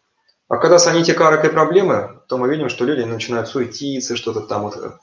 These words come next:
знаете, вот. Есть такие люди, факт. Каждый из вас имел опыт с такими людьми. Теперь во втором доме хозяин Лагны четвёртого, пятого, одиннадцатого. Да-да-да-да.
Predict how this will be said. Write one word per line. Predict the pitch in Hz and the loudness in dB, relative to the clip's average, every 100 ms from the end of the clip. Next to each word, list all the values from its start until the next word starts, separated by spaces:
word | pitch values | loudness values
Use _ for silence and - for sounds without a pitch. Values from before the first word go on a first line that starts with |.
| _ _ _ | _ _ _
знаете, | 110 110 - | -8 -6 -6
вот. | 90 _ | -12 _
Есть | - 202 208 | -6 0 2
такие | 127 120 120 | 2 2 2
люди, | 95 | 2
факт. | - 107 - - _ _ _ _ 113 | 2 0 -2 -10 _ _ _ _ -2
Каждый | 139 139 131 | 2 4 6
из | |
вас | 143 139 | 4 4
имел | 117 120 | 4 4
опыт | 107 90 | 4 0
с | |
такими | - 90 90 | -8 -10 -6
людьми. | 90 90 85 _ _ _ _ _ _ _ _ _ _ _ _ _ _ _ - - - | -6 -8 -14 _ _ _ _ _ _ _ _ _ _ _ _ _ _ _ -20 -20 -6
Теперь | 151 160 127 | 0 6 6
во | |
втором | 127 156 170 | 6 6 6
доме | 190 180 | 4 4
хозяин | - 131 147 | 4 4 2
Лагны | 131 165 165 127 | 2 2 2 -2
четвёртого, | - 120 147 160 117 | -4 -2 -2 0 0
пятого, | 143 143 127 | 2 2 2
одиннадцатого. | 127 120 98 - 85 85 _ _ _ _ _ | 2 -2 -6 -10 -14 -16 _ _ _ _ _
Да-да-да-да. | 120 135 139 127 101 98 98 95 98 | -6 -4 -2 -2 -4 -4 -8 -14 -18